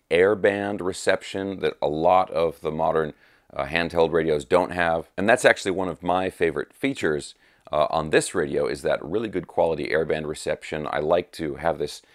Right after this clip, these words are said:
in my car when I'm driving to the airport, or if I'm at the hangar, you know, cleaning the airplane or something like that, I'll just have this radio on so I can monitor the tower frequency and all that stuff.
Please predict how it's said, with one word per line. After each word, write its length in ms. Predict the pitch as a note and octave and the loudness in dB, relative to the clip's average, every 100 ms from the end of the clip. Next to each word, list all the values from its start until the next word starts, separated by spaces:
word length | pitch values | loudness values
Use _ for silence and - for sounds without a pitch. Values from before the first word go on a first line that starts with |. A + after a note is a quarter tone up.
| _ - | _ -12
in 160 | D#2 | -6
my 140 | D2 C#2 | -4 -4
car 440 | - E2+ E2 E2+ | -2 4 6 6
when 120 | D#2+ | 2
I'm 120 | C#2+ C#2 | -4 -4
driving 380 | D2 D2 C#2+ | 0 0 -2
to 200 | - - | -10 -12
the 160 | D2+ C#2+ | -8 -2
airport, 560 | D#2 - E2 E2 D#2 - _ _ | -2 -2 -2 0 -2 -6 _ _
or 100 | - | -10
if 80 | - | -6
I'm 120 | C#2 | -4
at 120 | B1 - | -4 -6
the 100 | - | -2
hangar, 520 | E2 E2+ E2+ E2 - _ _ _ | -2 0 0 -2 -4 _ _ _
you 80 | C#2+ | -10
know, 120 | C2+ | -10
cleaning 440 | - - F2 E2 D2+ | -8 -4 -2 -2 -2
the 120 | C#2+ | 0
airplane 420 | D#2 - D#2 D#2 | 0 0 -4 -4
or 20 | |
something 240 | D2 D2 D2 | -10 -8 -6
like 220 | C#2+ - | -4 2
that, 220 | D2 C2 | 2 2
I'll 100 | C#2 | -2
just 240 | D2 C#2+ | -6 -6
have 180 | D2+ C#2+ | -2 -2
this 220 | C#2+ - | -2 -6
radio 320 | C#2+ C#2 C#2 C2+ | -6 -4 -2 -4
on 260 | C#2 C#2 | -6 -10
so 160 | - B1+ | -8 -6
I 60 | |
can 220 | - B1 - _ _ - | -6 -8 -12 _ _ -6
monitor 360 | C2+ C#2+ - C2+ | -4 -2 -4 -6
the 80 | |
tower 320 | - - C#2 C#2+ | -6 -2 0 -2
frequency 540 | C#2 - B1+ - B1+ | -4 -12 -14 -12 -10
and 100 | A#1 | -8
all 120 | B1 | -6
that 180 | G1+ - | -6 -10
stuff. 320 | - - - | -12 -14 -16